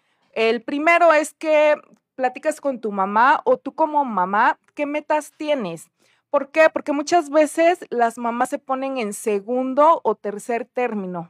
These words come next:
porque ponen en prioridad a los hijos, a la, al esposo o a la familia. Entonces, sus metas las van postergando. Es importante sentarnos a platicar con ellas o tú como mamá,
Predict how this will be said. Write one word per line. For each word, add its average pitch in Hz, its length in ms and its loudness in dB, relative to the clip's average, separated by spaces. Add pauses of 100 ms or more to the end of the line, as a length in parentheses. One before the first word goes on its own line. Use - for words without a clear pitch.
porque 202 220 -6
ponen 240 280 -6
en 254 140 -6
prioridad 196 580 0 (380)
a 208 160 -4
los 185 300 -10
hijos, 240 600 0 (320)
a 196 140 -4
la, 185 360 -4
al 190 240 0
esposo 277 800 4
o 214 140 2
a 202 60 4
la 190 160 0
familia. 208 560 -4
Entonces, 247 800 -2
sus 240 260 -10
metas 254 520 -2 (300)
las 214 240 -2
van 202 220 2
postergando. 233 1000 0 (140)
Es 262 200 -2
importante 302 800 -2 (280)
sentarnos 262 640 0
a 285 60 -4
platicar 226 720 -2 (120)
con 247 220 -4
ellas 262 500 0 (220)
o 247 120 -4
tú 277 160 -8
como 349 280 -2
mamá, 220 520 0